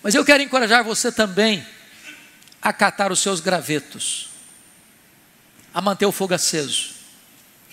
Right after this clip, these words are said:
porque o fogo tem uma tendência de apagar. Ou ele propaga,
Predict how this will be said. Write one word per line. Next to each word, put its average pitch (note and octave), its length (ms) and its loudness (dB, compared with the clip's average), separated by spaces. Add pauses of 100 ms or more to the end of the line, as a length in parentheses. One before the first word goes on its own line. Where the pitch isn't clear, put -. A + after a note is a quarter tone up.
(460)
porque F#3+ 200 -4
o G#3+ 60 2
fogo G#3+ 300 2
tem A3+ 120 -4
uma A#3 80 -2
tendência G3 540 0
de E3 100 -2
apagar. E3 560 0 (1600)
Ou G3 120 4
ele G#3+ 100 4
propaga, F#3+ 640 0